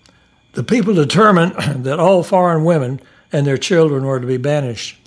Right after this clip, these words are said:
Do you see that as a hard line? Well, how far should you go to remove influences of sin in your life?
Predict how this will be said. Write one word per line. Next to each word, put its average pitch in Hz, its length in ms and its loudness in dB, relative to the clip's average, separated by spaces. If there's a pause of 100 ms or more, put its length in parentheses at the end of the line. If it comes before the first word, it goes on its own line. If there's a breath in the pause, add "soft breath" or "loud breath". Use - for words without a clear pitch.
(560 soft breath)
Do 151 100 0
you 170 80 4
see 180 240 2
that 175 200 4
as 139 140 0
a 135 60 -4
hard 160 260 0
line? 190 360 -2 (1000 loud breath)
Well, 160 480 0
how 180 220 2
far 190 260 4
should 175 200 -6
you 151 80 -4
go 180 260 2
to 160 100 -2
remove 160 480 2
influences 156 680 0
of 127 140 -6
sin 180 280 0
in 151 120 0
your 151 160 2
life? 170 440 -4